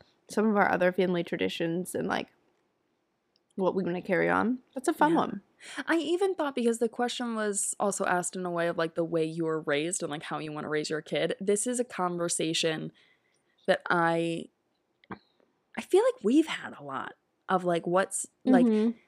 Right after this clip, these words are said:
Speaker 2: some things you wanna carry on, some things maybe you wanna tweak, maybe some things you wanna do totally different, but I just think it's interesting, that concept, because there's obviously, like, no right way to parent a kid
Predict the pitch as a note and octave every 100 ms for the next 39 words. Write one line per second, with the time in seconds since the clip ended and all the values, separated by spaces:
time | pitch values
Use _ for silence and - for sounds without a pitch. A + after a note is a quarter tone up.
0 | _ - A#3+ B3+ A3 G3+ F3+ F3 - F3+
1 | D#3+ E3+ F3+ G3+ G3+ F3+ F3 E3 D#3 D#3
2 | D#3 E3 - A3 A3 F#3+ - D#3 D#3 D3+
3 | D#3 D#3 D3+ D#3 D3+ D3+ D#3 D#3+ F3+ G#3+
4 | - - E3 E3 - F3 E3+ E3 - E3+
5 | E3+ F3 E3 - D#3+ D#3 D#3+ - _ _
6 | _ _ _ _ _ _ G#3 G3+ A3+ -
7 | - A3 A3+ B3+ B3 B3+ A3+ A3 G#3 G3+
8 | A#3 C4 A#3+ G#3+ F3+ E3+ E3+ E3+ E3+ -
9 | - E3+ E3+ D#3+ - - E3+ D#3 D#3 D#3
10 | - D#3+ D#3 D3+ - - D3+ D3